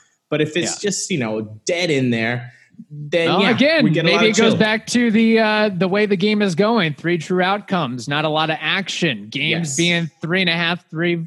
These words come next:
Speaker 2: four, three hours, forty-five minutes.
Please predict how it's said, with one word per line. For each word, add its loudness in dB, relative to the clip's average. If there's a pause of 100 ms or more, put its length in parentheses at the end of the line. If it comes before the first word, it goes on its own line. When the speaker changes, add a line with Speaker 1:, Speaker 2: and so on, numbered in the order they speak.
Speaker 2:
four, -4 (220)
three -2
hours, 0
forty-five -2
minutes. -2